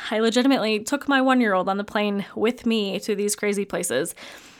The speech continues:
And I heavily branded myself as a mountain wedding photographer.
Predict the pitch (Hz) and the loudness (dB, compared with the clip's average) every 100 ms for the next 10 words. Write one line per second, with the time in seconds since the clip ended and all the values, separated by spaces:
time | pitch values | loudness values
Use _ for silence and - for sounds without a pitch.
0 | - - 214 214 196 - 202 196 202 - | -12 0 4 4 4 6 6 6 4 4
1 | 262 311 294 233 208 208 196 202 196 - | 4 4 2 2 2 2 -2 0 -2 0
2 | 196 196 196 190 - 196 - 185 196 185 | -2 -2 0 0 0 0 -2 -4 -6 -2
3 | 165 160 156 180 | -2 0 0 -2